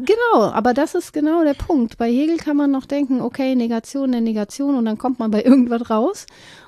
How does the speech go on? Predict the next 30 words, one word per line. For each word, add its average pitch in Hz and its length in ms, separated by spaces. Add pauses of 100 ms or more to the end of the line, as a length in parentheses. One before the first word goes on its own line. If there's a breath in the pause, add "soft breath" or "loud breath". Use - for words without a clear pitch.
(120)
Und, 240 300
äh, 240 200
spätestens 285 500
Adorno 285 600
hat 269 140
dann 254 160
gezeigt, 269 540
dass 240 260
wir 220 120
da 233 400
auch 247 260
einer 240 300
großen 247 380
Gefahr 262 420
aufsitzen, 226 760
nämlich, 262 560
ähm, 233 480 (300)
das 247 340
ist 220 140
wichtig, 277 360
negativ 254 480
zu 196 80
denken. 226 420
Das 202 140
ist 208 160
Adornos 185 400
ganzes - 260
Projekt, 196 460
negative 175 500
Dialektik. 180 720